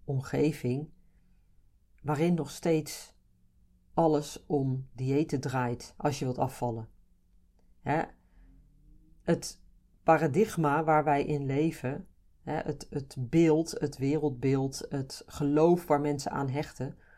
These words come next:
dat is nog steeds dat een dieet de oplossing is voor overgewicht. Hè, dat is wat men in het algemeen gelooft. En ik noem dat ook wel eens de dieetvalkuil.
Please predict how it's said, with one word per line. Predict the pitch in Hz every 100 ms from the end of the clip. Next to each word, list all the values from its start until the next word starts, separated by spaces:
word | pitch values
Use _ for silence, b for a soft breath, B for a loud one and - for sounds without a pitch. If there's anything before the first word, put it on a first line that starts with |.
| b b b b _ _ _ _ _
dat | - 156 160 -
is | - 160
nog | 160 139
steeds | - 165 147 147 - -
dat | 139 147 147
een | 151
dieet | 139 143 151 147 - - _ _ _ - _
de | - 120 180
oplossing | - 170 147 143 - 139
is | 131 135 - - -
voor | - - 135 123 -
overgewicht. | 143 156 156 127 120 - - - _ _ _ _ _
Hè, | - 143
dat | 147 139
is | 135
wat | 131 131
men | 127 131 147 143
in | 139
het | 135
algemeen | 135 131 - 123 120 123
gelooft. | - 123 120 135 117 - - - _ _ - b b b b b b _ 190
En | 190
ik | 190
noem | 214
dat | 190 -
ook | 180
wel | 165
eens | 151 147 -
de | - 139 135
dieetvalkuil. | 123 131 147 147 - - _ _ _ - - 143 123 127 117 110 110